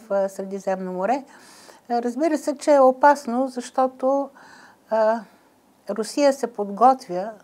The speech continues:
поне според мен, да стигне до Одеса. А,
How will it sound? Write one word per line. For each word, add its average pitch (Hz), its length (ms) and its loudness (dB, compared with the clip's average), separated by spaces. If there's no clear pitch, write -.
поне 220 200 -6
според 180 400 -10
мен, 226 360 -8
да 208 420 0
стигне 254 380 0
до 208 200 -2
Одеса. 208 460 -2
А, 190 260 -6